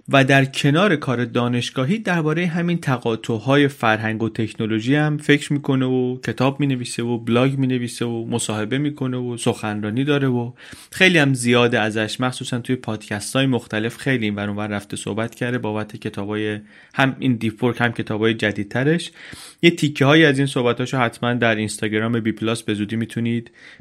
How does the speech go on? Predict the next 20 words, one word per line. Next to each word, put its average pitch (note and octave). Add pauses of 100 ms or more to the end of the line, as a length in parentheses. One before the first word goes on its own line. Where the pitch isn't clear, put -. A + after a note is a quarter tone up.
(120)
ببینید، G#2+
همونطوری A2+
که A2
شبیه G#2
این G2+
تیکه‌ها G#2+
از G2+
سخنرانی‌ها G2+
و -
مصاحبه‌های G#2
نویسنده‌ها G#2
از A2
اپیزودهای G#2
دیگر G#2
رو A2
هم A2
داریم G#2
اونجا G#2
کم G2+
کم G2+